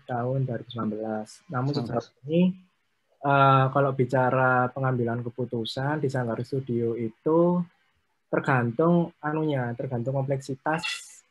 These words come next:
Speaker 1: eh, apa ya, permasalahannya gitu kan. Di Sanggare Studio itu ada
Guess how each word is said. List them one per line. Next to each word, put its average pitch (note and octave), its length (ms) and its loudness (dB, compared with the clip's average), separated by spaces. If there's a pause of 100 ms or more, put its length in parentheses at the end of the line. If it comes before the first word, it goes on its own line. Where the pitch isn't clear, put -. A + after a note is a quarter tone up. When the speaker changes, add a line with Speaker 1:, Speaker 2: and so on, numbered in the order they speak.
(280)
Speaker 1:
eh, C#3+ 240 -2
apa C3+ 240 2
ya, - 0 -
permasalahannya C3+ 800 2
gitu A2+ 160 -6
kan. G#2+ 160 -12 (560)
Di B2+ 80 -4
Sanggare B2 400 0
Studio C3+ 240 2
itu D#3 240 4
ada A#2+ 640 0